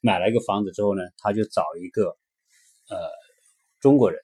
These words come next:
他这个找的这个人呢也是，据说是个福建的哈，他就两口子专门做装修，他这个花园请他装修，这个装修，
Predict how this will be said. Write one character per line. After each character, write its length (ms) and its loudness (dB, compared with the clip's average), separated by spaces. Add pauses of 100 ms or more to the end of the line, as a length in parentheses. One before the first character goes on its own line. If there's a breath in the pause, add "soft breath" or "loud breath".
(120)
他 140 -4
这 120 -4
个 280 2
找 160 -4
的 100 -14
这 80 -10
个 80 0
人 160 -4
呢 160 -8
也 140 -14
是， 340 -16
据 120 -4
说 160 -2
是 120 -8
个 80 -4
福 240 -14
建 240 2
的 60 -12
哈， 220 -18 (180)
他 280 4
就 120 2 (220)
两 220 4
口 140 -8
子 120 -12
专 200 0
门 100 -6
做 160 -6
装 220 -8
修， 80 -12 (180)
他 140 -2
这 60 4
个 80 0
花 200 8
园 260 2
请 220 -14
他 140 -20
装 240 -14
修， 100 -20 (640)
这 100 4
个 60 10
装 240 10
修， 260 6